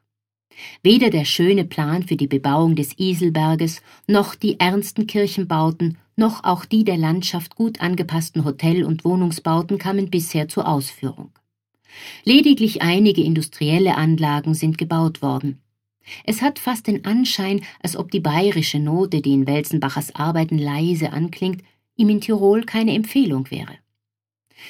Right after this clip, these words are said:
Überraschen könnte das nicht, denn Ausstrahlungen der Münchner Kunst sind dem organisierten Wiener Einfluss lästig.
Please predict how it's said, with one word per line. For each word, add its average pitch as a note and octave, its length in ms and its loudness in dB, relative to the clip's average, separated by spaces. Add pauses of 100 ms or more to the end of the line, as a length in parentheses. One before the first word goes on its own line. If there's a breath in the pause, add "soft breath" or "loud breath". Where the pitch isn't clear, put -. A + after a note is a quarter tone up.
(100)
Überraschen A3+ 600 2
könnte D#3+ 300 0
das D#3+ 260 -4
nicht, - 340 -4 (760 loud breath)
denn F#3 280 2
Ausstrahlungen F3 800 0
der E3 120 2
Münchner G3 420 2
Kunst F#3 500 -2
sind F3 180 -4
dem D#3+ 160 0
organisierten D#3+ 840 0
Wiener F#3+ 280 0
Einfluss C#3 440 -2
lästig. - 580 -6